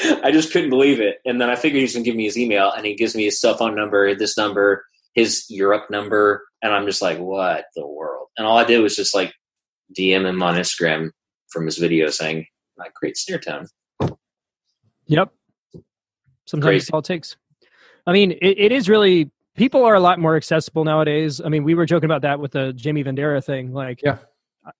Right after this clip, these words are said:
Speaker 2: that, that guy's book changed my life. And I literally just, uh, uh, Jason Dozer made a mic stand for him.
Speaker 1: Mm-hmm.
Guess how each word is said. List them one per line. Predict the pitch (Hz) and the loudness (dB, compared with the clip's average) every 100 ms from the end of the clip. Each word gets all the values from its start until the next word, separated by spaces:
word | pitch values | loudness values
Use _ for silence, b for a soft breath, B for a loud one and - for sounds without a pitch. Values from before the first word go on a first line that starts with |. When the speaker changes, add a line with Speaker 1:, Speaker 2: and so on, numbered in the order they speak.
| _ | _
Speaker 2:
that, | 170 180 190 | 2 2 2
that | 180 185 | 0 2
guy's | 208 190 | 2 0
book | 131 180 185 | 2 2 2
changed | - 185 156 | 0 0 2
my | 170 | 2
life. | 165 156 | 2 2
And | 156 | 0
I | 151 | 0
literally | 147 175 165 143 | 0 -2 -2 -4
just, | 165 156 - _ _ _ | -4 -6 -8 _ _ _
uh, | 165 151 _ | -4 -4 _
uh, | 170 151 139 _ 180 - - | 0 0 -2 _ -20 -20 -6
Jason | 131 185 - 202 | 0 0 0 0
Dozer | 165 196 180 151 143 | 4 4 4 0 -2
made | 147 151 151 | -4 -4 -4
a | 139 | -4
mic | 139 175 185 | -2 -2 -2
stand | - 147 131 | -6 -8 -8
for | - 135 | -10 -12
him. | 131 127 139 135 _ _ _ | -10 -10 -12 -16 _ _ _
Speaker 1:
Mm-hmm. | 113 113 120 | -12 -8 -8